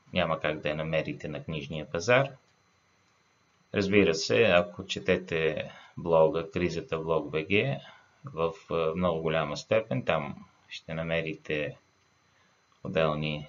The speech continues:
статии, постове, които третират приблизително същата проблематика,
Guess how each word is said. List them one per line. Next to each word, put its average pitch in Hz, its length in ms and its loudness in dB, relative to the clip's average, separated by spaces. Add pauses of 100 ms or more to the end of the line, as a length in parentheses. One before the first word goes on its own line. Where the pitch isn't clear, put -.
статии, 104 600 0
постове, 117 680 -2 (1500)
които 85 1120 0 (240)
третират 92 800 2 (280)
приблизително 76 1000 -4 (260)
същата - 460 -8
проблематика, 92 1040 0